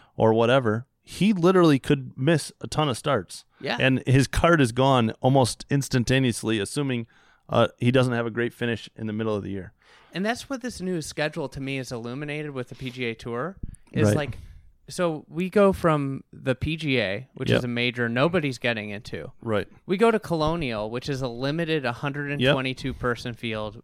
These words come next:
Speaker 2: and they're giving exemptions to, to Drew Love and Tucker Watkins, guys with no status.
Speaker 1: Right.
Speaker 2: You know, Drew's got conditional status on,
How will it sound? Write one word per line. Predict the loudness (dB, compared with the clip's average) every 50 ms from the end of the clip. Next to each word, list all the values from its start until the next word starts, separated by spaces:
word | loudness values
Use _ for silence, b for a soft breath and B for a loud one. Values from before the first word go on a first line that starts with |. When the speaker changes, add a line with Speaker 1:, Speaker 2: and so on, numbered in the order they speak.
| -20 -14
Speaker 2:
and | -10 -10 -8 -8 -8 -10 -8
they're | -6 -6 -4
giving | -4 -4 -2 -2 -4 -4 -4
exemptions | -6 -8 -6 -6 -6 -6 -6 -8 -8 -8 -8 -8 -6
to, | -6 -4 -4 -6 B B B B B B B -10
to | -6 -4 -4 -4
Drew | -6 -8 -6 -4 -4 -2 0
Love | 0 0 0 0 -2
and | -6 -8
Tucker | -6 -6 -6 -4 -4 -6 -4
Watkins, | -2 -2 -2 -2 -4 -6 -10 -10 -10 -10
guys | -6 -4 -2 -2 -4 -6
with | -8 -12 -12 -14 -14
no | -12 -6 -2 -2 -2 -2
status. | -4 -6 -4 -4 -2 -2 -2 -4 -6 -4 0
Speaker 1:
Right. | 4 4 4 4 0 -4
Speaker 2:
You | -6 -6 -6
know, | -6 -8 -10 _
Drew's | _ -8 -8 -6 -8 -6
got | -6 -6 -6 -6 -10 b b b b b
conditional | -10 -6 -4 -4 -4 -6 -6 -8 -8 -8
status | -10 -8 -6 -4 -4 -4 -4 -6 -8 -8 -8
on, | -8 -8 -8 -12 -16